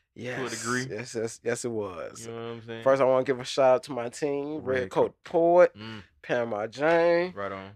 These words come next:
Speaker 1: They did a tremendous job. Great shows, especially the Red Coat Big Sight at A three, um, at, um, Scotty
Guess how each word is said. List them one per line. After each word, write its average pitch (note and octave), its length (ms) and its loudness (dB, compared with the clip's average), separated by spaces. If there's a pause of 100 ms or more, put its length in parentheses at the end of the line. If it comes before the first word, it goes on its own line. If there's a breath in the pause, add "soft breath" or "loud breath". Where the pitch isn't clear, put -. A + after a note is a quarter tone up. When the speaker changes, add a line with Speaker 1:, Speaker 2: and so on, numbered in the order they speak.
Speaker 1:
They A#2 160 -4
did A#2 160 -2
a G#2+ 100 -4
tremendous A#2+ 680 -6
job. C#3+ 640 4 (360)
Great C3+ 300 2
shows, D#3+ 440 4
especially C#3 500 0
the B2 160 -2
Red B2+ 280 2
Coat C3 280 -2 (120)
Big B2+ 180 -6
Sight C#3+ 380 0
at - 180 -8
A A#2 100 -10
three, A2+ 340 -12
um, B2+ 180 0
at, A2 180 -4
um, B2 140 -4
Scotty D3+ 460 2